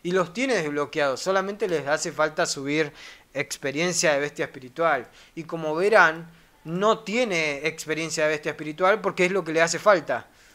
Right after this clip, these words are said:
Le falta experiencia de bestia espiritual y como ven, no tiene mucha. Entonces, em,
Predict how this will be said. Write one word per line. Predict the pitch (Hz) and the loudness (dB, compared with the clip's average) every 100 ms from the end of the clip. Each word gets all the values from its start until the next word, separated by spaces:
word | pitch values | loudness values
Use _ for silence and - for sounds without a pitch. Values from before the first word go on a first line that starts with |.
| - | -8
Le | 151 | -2
falta | 175 185 185 202 190 | 4 4 6 6 4
experiencia | 156 151 151 160 165 180 | 0 -8 -6 -6 0 0
de | |
bestia | 170 170 | 0 -2
espiritual | 170 175 175 208 | -6 -8 0 0
y | 208 | 0
como | 160 143 | -4 -2
ven, | 151 190 214 - - | -2 -2 -8 -20 -14
no | - 160 | -10 -6
tiene | 170 165 | -4 -2
mucha. | 185 - 139 120 - | -2 -2 -4 -4 -12
Entonces, | 143 143 170 170 196 214 - - - - _ | -14 -2 -2 2 0 0 -2 -12 -20 -20 _
em, | 160 160 151 151 147 147 | -2 0 0 -2 -4 -8